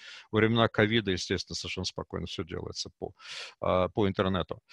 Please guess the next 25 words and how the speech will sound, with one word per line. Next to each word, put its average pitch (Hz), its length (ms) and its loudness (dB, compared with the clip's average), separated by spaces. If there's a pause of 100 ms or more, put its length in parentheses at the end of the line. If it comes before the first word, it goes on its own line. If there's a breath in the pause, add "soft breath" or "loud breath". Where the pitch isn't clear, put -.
(340 loud breath)
А, 120 360 10
потом 165 280 10
идут, 147 420 6
э, 113 440 6
следующая 139 420 6
стадия 113 380 8
будет, 107 220 2
собственно, 120 500 4
уже 101 480 4
слушание. 135 720 6
И 113 120 2
вот 113 120 0
это 117 200 4
вот 107 140 4 (100)
то, 160 300 8
где 107 340 4
начинают 117 420 0
участвовать, 98 640 0 (320 soft breath)
ам, 87 600 2 (380)
э, 92 180 -4
синхронные 92 420 0
пере-, - 160 -12
э, 92 220 -2
ну, 107 140 -2
или 85 120 -2